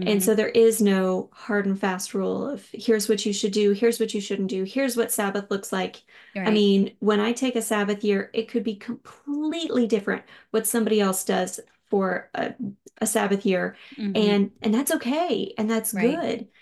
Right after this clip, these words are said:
Speaker 1: Um, you have to listen to what the Holy Spirit is speaking to you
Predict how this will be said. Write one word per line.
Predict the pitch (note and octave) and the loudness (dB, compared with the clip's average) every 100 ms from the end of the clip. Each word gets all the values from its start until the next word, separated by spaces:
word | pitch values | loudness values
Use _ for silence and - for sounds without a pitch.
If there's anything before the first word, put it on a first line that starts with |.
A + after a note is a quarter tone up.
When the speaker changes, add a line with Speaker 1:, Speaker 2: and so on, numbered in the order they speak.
| _ _ - | _ _ -6
Speaker 1:
Um, | G#3+ G3+ | 0 2
you | A3+ | 2
have | G#3 A#3+ A#3 | 0 -8 -4
to | A3+ | -4
listen | A3 G#3+ A3 | -2 -4 -4
to | G3+ G3+ | -2 -4
what | G3 | -4
the | G3 | -6
Holy | G#3+ G#3 | -4 -4
Spirit | G3+ G#3+ G3 | -2 -2 -2
is | - - | -4 -8
speaking | G#3 G3 F#3 | -6 -4 -6
to | G3 | -6
you | G3 G3 C4+ C4 C4 | -2 2 2 2 0